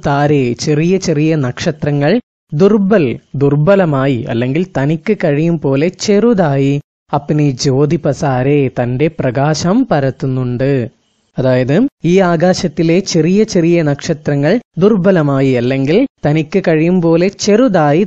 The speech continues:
തന്റെ പ്രകാശം പരത്തുന്നുണ്ട്. നമുക്കെല്ലാവർക്കും അറിയാം, ആകാശത്തിലെ നക്ഷത്രങ്ങൾക്ക് ചെറിയ പ്രകാശമാണുള്ളത്. പക്ഷെ ചെറുതെങ്കിലും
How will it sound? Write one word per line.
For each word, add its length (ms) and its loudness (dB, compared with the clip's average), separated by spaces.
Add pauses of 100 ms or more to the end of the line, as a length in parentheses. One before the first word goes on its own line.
തന്റെ 400 0 (100)
പ്രകാശം 680 -2
പരത്തുന്നുണ്ട്. 960 -2 (640)
നമുക്കെല്ലാവർക്കും 880 0
അറിയാം, 340 0 (140)
ആകാശത്തിലെ 600 0
നക്ഷത്രങ്ങൾക്ക് 840 -2 (140)
ചെറിയ 520 2
പ്രകാശമാണുള്ളത്. 960 0 (440)
പക്ഷെ 220 0
ചെറുതെങ്കിലും 840 0